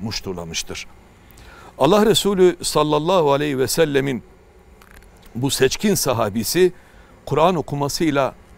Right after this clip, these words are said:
şöhret bulmuştur. Biraz önce ifade ettiğimiz gibi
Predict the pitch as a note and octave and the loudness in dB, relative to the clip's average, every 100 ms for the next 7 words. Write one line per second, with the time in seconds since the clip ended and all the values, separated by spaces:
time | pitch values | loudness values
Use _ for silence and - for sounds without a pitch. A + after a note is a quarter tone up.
0 | - - - - A#2 A#2+ D3+ - A2 G2 | -20 -20 -10 -6 -2 0 -2 -2 -8 -6
1 | G2 - D#2+ - - - - - - - | -10 -12 -14 -18 -20 -20 -20 -20 -20 -20
2 | - C#3+ F3 D3+ E3+ D#3 D3+ B2+ D3 D3 | -4 4 4 4 -2 -2 -4 -2 -2 -2
3 | D3+ - - C3 G3 C#3 B2+ A2 | -4 -6 -6 -4 -4 -6 -6 -6